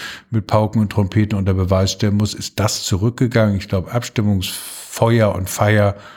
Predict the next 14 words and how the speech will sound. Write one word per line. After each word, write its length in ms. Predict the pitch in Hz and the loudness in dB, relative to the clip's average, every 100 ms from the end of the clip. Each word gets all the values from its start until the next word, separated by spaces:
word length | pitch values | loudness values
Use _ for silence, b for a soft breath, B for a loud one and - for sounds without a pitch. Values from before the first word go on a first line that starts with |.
| B | B
weiß 240 | 117 104 110 | 0 0 0
ich 80 | |
gar 140 | - 98 | 0 2
nicht 140 | 98 | 2
mehr, 100 | 95 | 0
ob 80 | - | 0
das 160 | 92 87 | -4 0
überhaupt 340 | 90 123 - | 2 2 2
noch 160 | 90 78 | -2 -2
irgendjemand 500 | 85 82 82 78 73 | -4 -2 -2 -4 -6
feiert. 480 | - 80 87 117 | -6 -2 -2 -2
Ich 200 | 95 - _ - _ _ - | -8 -16 _ -20 _ _ -4
kenn 240 | 117 113 | -2 0
keinen. 400 | 85 87 151 | 0 2 0